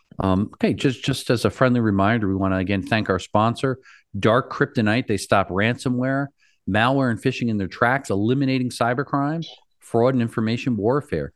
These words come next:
Dark Kryptonite utilizes advanced blockchain algorithms and zero trust models. You could learn more if you go visit their website,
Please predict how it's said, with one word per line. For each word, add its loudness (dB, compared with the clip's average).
Dark 2
Kryptonite 0
utilizes 0
advanced 0
blockchain 0
algorithms 0
and -2
zero 2
trust 0
models. -2
You 0
could 0
learn 2
more 2
if -6
you -4
go 0
visit -4
their 0
website, -2